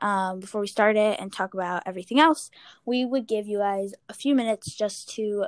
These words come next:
think about eleven eleven. It is currently eleven eleven actually right now, so we're gonna take one minute and just make a wish.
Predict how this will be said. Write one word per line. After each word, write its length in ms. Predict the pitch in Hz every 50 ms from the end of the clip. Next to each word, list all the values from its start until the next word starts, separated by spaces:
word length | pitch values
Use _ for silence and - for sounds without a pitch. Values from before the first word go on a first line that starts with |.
| - -
think 160 | - 208 202
about 160 | 208 202 202
eleven 280 | 196 190 190 214 233 226
eleven. 360 | 208 185 190 175 185 196 -
It 40 | - 190
is 140 | 190 - -
currently 560 | - - 269 269 - - 208 202 196 202 - _ - - - - -
eleven 300 | 202 196 190 190 214 208
eleven 240 | 196 196 190 196 - -
actually 320 | - 190 - - 196 190
right 160 | 196 190 - -
now, 220 | 185 180 190 208
so 180 | - - 214 196
we're 140 | 196 202
gonna 160 | 214 226 226 214
take 260 | - 214 196 - - _ _ - _ -
one 220 | - 294 294 285
minute 240 | 262 247 247 240 -
and 140 | - 220 214
just 120 | 214 -
make 140 | 214 208 202 -
a 80 | - 208
wish. 360 | 190 - - - - - -